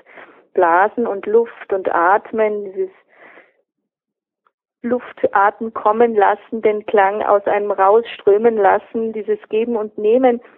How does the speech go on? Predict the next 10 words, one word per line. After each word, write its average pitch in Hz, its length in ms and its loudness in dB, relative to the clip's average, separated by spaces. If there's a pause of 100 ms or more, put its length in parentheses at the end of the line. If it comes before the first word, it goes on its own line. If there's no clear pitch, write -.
(360)
das 196 220 2
ist 226 200 -10
etwas 208 340 0 (120)
sehr 190 460 4 (880)
Rudimentäres 220 880 0
auf - 240 0
diesem 190 280 -12
Instrument 180 800 -8
und, 175 380 -12
ähm, 185 460 -2